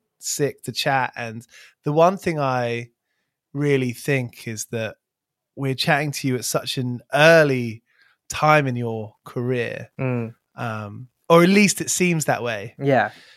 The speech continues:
Speaker 1: That, that's such a big thing, isn't it, about journalism and, and, and fans, is that it's, it's always gonna look, probably most of the time, a lot different to how it feels as, as the artist. I mean,
Speaker 2: Right.
Speaker 1: does it feel like you're just getting started?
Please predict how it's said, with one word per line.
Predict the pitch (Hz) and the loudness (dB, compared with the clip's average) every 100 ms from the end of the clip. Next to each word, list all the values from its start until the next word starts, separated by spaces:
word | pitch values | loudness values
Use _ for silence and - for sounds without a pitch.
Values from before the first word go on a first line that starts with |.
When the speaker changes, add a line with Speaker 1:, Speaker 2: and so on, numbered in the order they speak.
| _ - 98 | _ -20 -14
Speaker 1:
That, | 107 127 | -8 -4
that's | 131 - | -2 0
such | 143 | 0
a | 135 | 0
big | 123 139 127 | 0 0 0
thing, | - 135 127 | -2 -2 -2
isn't | 123 127 | -4 -6
it, | 113 | -6
about | 113 117 113 | -6 -6 -6
journalism | - 117 113 113 - 113 | -4 -4 -4 -8 -8 -10
and, | 107 107 - - | -10 -10 -14 -14
and, | 110 104 101 - | -12 -12 -16 -14
and | 117 113 | -12 -8
fans, | - 131 113 107 101 113 | 0 0 0 -6 -10 -12
is | 110 | -12
that | - | -10
it's, | 113 113 - | -10 -12 -14
it's | 123 - | -16 -6
always | 131 147 | 0 0
gonna | 139 120 120 | 0 -4 -2
look, | 120 - _ | -4 -6 _
probably | - 214 151 117 110 104 | 2 4 2 -2 -6 -4
most | 131 120 139 | -2 -2 -4
of | |
the | 120 | -4
time, | 113 110 | -4 -2
a | 120 | -2
lot | 127 - | -2 -4
different | 127 - 113 | -8 -8 -10
to | |
how | 117 120 | -4 -4
it | 95 | -4
feels | - 123 113 104 104 | -8 -8 -6 -8 -12
as, | 107 123 _ - - _ - | -16 -18 _ -20 -20 _ -6
as | 127 110 | -4 -4
the | 117 | -2
artist. | 117 135 - - - | 0 0 -2 -12 -4
I | 131 | 2
mean, | |
Speaker 2:
Right. | 120 107 | 4 4
Speaker 1:
does | 120 127 | 2 -6
it | - | -8
feel | - - 147 147 170 | -12 -4 0 4 4
like | 170 160 156 - | 4 4 2 -4
you're | 143 | -4
just | 156 - | -4 -2
getting | 160 151 | -2 -2
started? | 147 - 143 143 143 139 | -4 2 4 4 2 -2